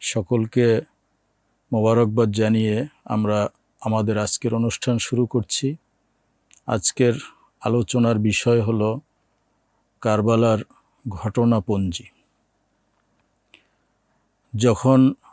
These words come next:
আশুরা আসে, তখনই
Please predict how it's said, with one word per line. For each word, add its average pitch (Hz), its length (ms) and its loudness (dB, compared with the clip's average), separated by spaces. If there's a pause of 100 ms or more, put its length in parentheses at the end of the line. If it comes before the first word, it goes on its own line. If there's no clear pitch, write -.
আশুরা 131 520 2
আসে, 120 380 -4 (600)
তখনই 123 600 2